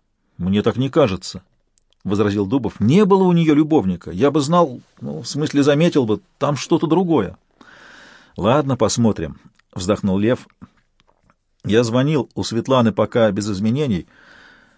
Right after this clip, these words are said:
Состояние стабильное, так что держись, стажёр. Займёмся мы с тобой разработкой ещё одного абонента, того, что звонил Светлане из Самары на мобильный, а потом перестал звонить. Впрочем, она с ним первое время общалась.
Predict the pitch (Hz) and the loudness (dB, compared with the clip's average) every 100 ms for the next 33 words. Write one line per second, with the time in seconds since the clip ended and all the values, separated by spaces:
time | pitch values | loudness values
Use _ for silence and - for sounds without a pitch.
0 | - - - 127 165 135 117 123 113 170 | -14 -10 0 2 4 2 0 0 2 2
1 | 143 110 135 151 - 135 135 117 151 123 | 2 2 0 -2 -4 0 0 2 0 2
2 | 120 95 95 - _ - _ _ _ _ | -2 0 0 -2 _ -20 _ _ _ _
3 | _ - 101 139 165 220 208 202 185 - | _ -4 2 4 4 2 2 0 0 0
4 | 180 185 180 139 143 151 180 160 151 - | 0 2 2 2 2 0 0 2 0 2
5 | 165 107 95 95 92 107 156 190 175 139 | 2 4 2 2 2 0 0 -2 0 -2
6 | - _ _ _ - 120 127 - 127 104 | -2 _ _ _ 0 0 0 0 0 2
7 | 135 147 135 - 123 147 156 139 - 147 | 2 2 0 -2 -2 2 2 0 -2 -2
8 | 143 131 80 - - 101 104 87 67 92 | 2 0 0 -6 -4 -2 -2 -4 -10 -14
9 | _ _ _ - 107 120 143 127 139 - | _ _ _ -4 -2 0 0 2 0 2
10 | 104 87 85 73 64 _ _ - - - | 0 0 -4 -8 -14 _ _ -20 -20 -20
11 | _ - 139 143 156 147 147 151 151 135 | _ -12 -8 -6 -4 -2 -2 -2 -2 -4
12 | - 151 160 165 156 165 156 156 - 90 | 2 2 2 0 0 0 -2 -2 0 -2
13 | 69 - - | -2 -14 -20